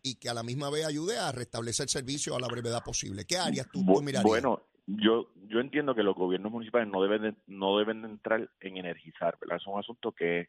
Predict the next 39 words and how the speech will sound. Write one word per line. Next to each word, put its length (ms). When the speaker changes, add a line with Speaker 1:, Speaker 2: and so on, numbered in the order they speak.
Speaker 2:
que 100
es 60
especializado, 800
que 120
debe 240
ser, 220
eh, 240
Luma, 460
Luma 340
Energy. 260
Speaker 1:
Ok. 140
Speaker 2:
Pero 160
este 160
asunto 560
de, 280
de 200
traba-, 400
de 200
trabajar 440
lo 140
que 100
es 60
unas 220
líneas 280
secundarias, 840
lo 160
que 340
es, 80
eh, 320
lo 260
que 80
le, 160
lo 140
que 100
nosotros 260
conocemos 340
los 160
múcaros, 440
lo-, 380